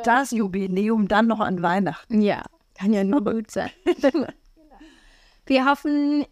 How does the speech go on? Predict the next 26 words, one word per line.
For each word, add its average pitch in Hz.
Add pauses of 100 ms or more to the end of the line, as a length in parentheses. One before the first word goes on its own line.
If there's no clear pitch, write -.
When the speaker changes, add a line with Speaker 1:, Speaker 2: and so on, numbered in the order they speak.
Speaker 2:
wenn 247
ihr 240
das 214
hört, 233 (160)
seid 214
ihr 214
in 202
den 202
letzten 190
Vorbereitungen 233
für 190
die 175 (480)
festlichen 185
Tage, 214
die 202
da 185
kommen. 262 (220)
Wir 214
hoffen, 214
dass 196
ihr 185 (100)
vorwiegend 254
schöne 285
Sachen 269
vorhabt, 226
sowohl 214